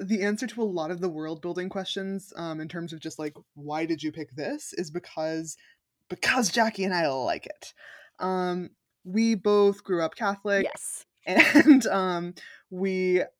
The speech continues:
Speaker 1: like, we, we like to talk about Catholicism a lot. Uh, a lot of our, our work has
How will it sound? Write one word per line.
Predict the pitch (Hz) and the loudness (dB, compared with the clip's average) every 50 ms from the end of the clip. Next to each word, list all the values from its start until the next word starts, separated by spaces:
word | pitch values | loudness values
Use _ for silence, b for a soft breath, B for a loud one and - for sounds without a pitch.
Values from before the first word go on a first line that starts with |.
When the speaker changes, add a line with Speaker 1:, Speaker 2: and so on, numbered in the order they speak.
| _ _ - | _ _ -6
Speaker 1:
like, | 202 196 185 185 175 180 170 - - | -4 0 2 2 2 2 2 -2 -8
we, | 104 127 156 165 185 - - | -14 -12 -6 -6 -6 -6 -4
we | 170 196 190 | -4 -2 -2
like | 175 170 175 170 160 - | -2 0 0 0 0 -2
to | 180 | -6
talk | 160 175 160 160 - | -6 -6 -6 -6 -4
about | 175 165 156 - | -4 -4 -4 -4
Catholicism | 170 165 165 156 156 160 - 156 151 165 165 | -6 -6 -6 -6 -6 -8 -10 -12 -10 -10 -8
a | 156 | -6
lot. | 156 156 151 147 151 147 143 - - - - | -6 -6 -4 -4 -4 -4 -4 -6 -10 -10 -8
Uh, | - 147 151 147 143 - | -6 -4 -2 -4 -4 -2
a | - | -2
lot | 170 165 156 156 | -2 -2 -2 -2
of | 165 160 156 | -4 -4 -4
our, | 151 151 151 147 - | -6 -4 -4 -4 -4
our | 151 160 151 - - | -4 -6 -6 -10 -12
work | 160 156 151 160 156 - - - - | -10 -8 -8 -8 -8 -10 -14 -12 -8
has | - 160 156 147 - | -6 -6 -6 -6 -8